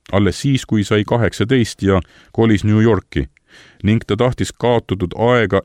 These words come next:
iga hinna eest tasa teha. "Puhas nauding, täiesti taevalik," oli ta öelnud, kaelani kunstiraamatute sees, uurides tähelepanelikult ikka neid ühtesid ja samu vanu slaide, kuni tal läks pilk uduseks.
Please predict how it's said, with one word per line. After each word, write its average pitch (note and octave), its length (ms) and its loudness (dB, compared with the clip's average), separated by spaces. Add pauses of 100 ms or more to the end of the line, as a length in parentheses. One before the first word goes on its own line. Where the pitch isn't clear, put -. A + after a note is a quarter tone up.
iga B2 300 2
hinna A2+ 360 2
eest G#2 160 -4
tasa A2 280 0
teha. C2+ 280 -2 (840)
"Puhas A#2 440 0
nauding, E2+ 480 0 (220)
täiesti G#2+ 560 0
taevalik," D2+ 500 0 (140)
oli D#2+ 180 -2
ta D#2 80 -2
öelnud, C#2+ 400 -2 (480)
kaelani A2+ 560 0
kunstiraamatute E2+ 960 0
sees, D2 340 -2 (540)
uurides A2 480 2
tähelepanelikult A2 920 0
ikka A#2 240 -4
neid G#2 220 0
ühtesid A#2 580 -2
ja F#2 80 0
samu A2 360 0
vanu G2+ 240 2
slaide, D#2+ 580 0 (880)
kuni G#2+ 240 2
tal G2+ 200 2
läks F2+ 260 -4
pilk D#2+ 280 -4
uduseks. C#2 500 -6